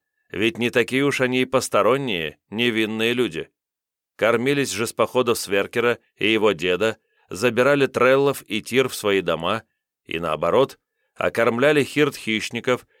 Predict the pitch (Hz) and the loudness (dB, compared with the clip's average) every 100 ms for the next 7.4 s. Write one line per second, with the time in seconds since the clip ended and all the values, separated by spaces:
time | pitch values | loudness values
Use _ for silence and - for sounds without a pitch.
0 | _ 98 104 - 107 123 139 143 131 131 | _ -6 -4 0 2 2 0 -2 -2 -2
1 | 92 92 92 - 104 104 107 127 107 - | -2 0 0 -2 -4 -4 -4 -2 -2 -4
2 | _ _ _ _ _ _ _ - 71 90 | _ _ _ _ _ _ _ -12 -2 -2
3 | 104 131 110 131 135 135 131 127 107 113 | 2 0 4 4 4 2 0 0 -2 0
4 | 113 117 104 104 127 113 123 110 _ - | 0 0 0 0 0 2 0 0 _ -8
5 | 92 110 113 95 135 156 151 - 123 - | 0 0 0 -2 -2 -2 -4 0 0 2
6 | 110 110 101 104 127 139 127 127 - 127 | 2 2 2 2 2 -2 -4 -6 -4 -4
7 | 131 120 71 - | -2 -2 -2 -8